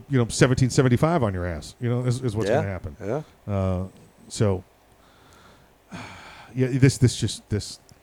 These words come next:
Speaker 1: God bless you up there in, uh, in Washington State, all our friends and all our listeners in Washington State. I don't know how you put up with it. Fight the fight. Continue to fight the fight.
Speaker 2: I remember, uh, seeing something online of, you know, to all,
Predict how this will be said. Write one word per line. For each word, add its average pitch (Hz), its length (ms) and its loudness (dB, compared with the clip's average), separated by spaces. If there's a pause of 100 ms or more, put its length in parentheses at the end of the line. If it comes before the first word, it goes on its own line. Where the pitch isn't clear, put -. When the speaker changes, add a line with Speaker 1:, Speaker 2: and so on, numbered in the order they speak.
(920)
Speaker 1:
God 156 200 6
bless 160 220 4
you 165 80 4
up 147 120 2
there 143 340 2
in, 131 160 0
uh, 127 160 2
in 123 180 0
Washington 135 320 2
State, 135 240 0
all 127 180 2
our 127 80 4
friends 123 280 0
and 120 80 2
all 120 100 2
our 120 80 2
listeners 117 360 -4
in 110 80 -6
Washington 110 320 -4
State. 95 260 -4 (140)
I 120 60 -4
don't 117 120 -2
know 110 60 -4
how 107 80 -4
you 107 100 -6
put 110 120 -2
up 98 120 -6
with 101 100 -8
it. 95 80 -10 (380)
Fight 139 300 2
the - 80 -2
fight. 104 300 -4
Continue 143 400 0
to 127 80 -4
fight 113 220 -4
the 107 60 -4
fight. 85 240 -8 (560)
Speaker 2:
I 107 80 0
remember, 113 600 0
uh, 98 240 0 (140)
seeing 110 360 -4
something 107 360 -4
online 104 540 -2
of, 90 100 -10 (240)
you 101 100 -8
know, 98 80 -4
to 117 100 -4
all, 110 360 4